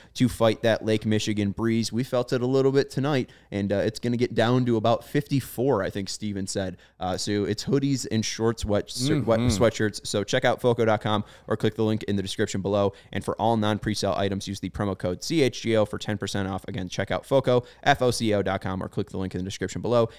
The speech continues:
Speaker 1: And for all non-presale items, use the promo code C H G O for ten percent off. Uh, they have a Dallas Keuchel bobble-, bobblehead on Foco. So, uh, go check <laughs> that out, and, uh, maybe that will make you happy, just like the meat sticks from Green Ridge Farm make me happy. Uh, let's go out to Guaranteed Rate Field and talk to the C H G O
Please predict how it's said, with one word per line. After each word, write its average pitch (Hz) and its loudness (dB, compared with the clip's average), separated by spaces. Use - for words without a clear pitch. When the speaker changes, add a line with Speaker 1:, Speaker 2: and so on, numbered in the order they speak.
Speaker 1:
And 92 -6
for - -6
all 107 2
non-presale 101 -2
items, 107 0
use 95 -8
the - -16
promo 98 -2
code 92 -4
C 151 -2
H 117 0
G 101 -4
O 95 -2
for - -8
ten 92 -8
percent 90 -8
off. 92 -6
Uh, 95 -2
they 107 2
have 135 2
a - -10
Dallas 135 2
Keuchel 135 -2
bobble-, 104 -2
bobblehead 104 -2
on 98 -10
Foco. 92 -8
So, 92 -2
uh, 90 -4
go 113 0
check 117 0
<laughs> - -16
that 131 0
out, 113 0
and, 104 -6
uh, 101 -2
maybe 107 -2
that 107 2
will 95 -4
make 101 -4
you 95 -4
happy, 98 -4
just 123 0
like 120 2
the 117 0
meat 113 0
sticks - -8
from 101 -8
Green 101 0
Ridge 98 -2
Farm 92 -4
make 92 -10
me 87 -8
happy. 87 -10
Uh, - 2
let's 131 4
go 151 6
out 143 4
to 135 4
Guaranteed 131 4
Rate 123 4
Field 127 2
and 110 -2
talk 117 2
to 113 -4
the 101 -4
C 127 0
H 110 0
G 117 0
O 104 2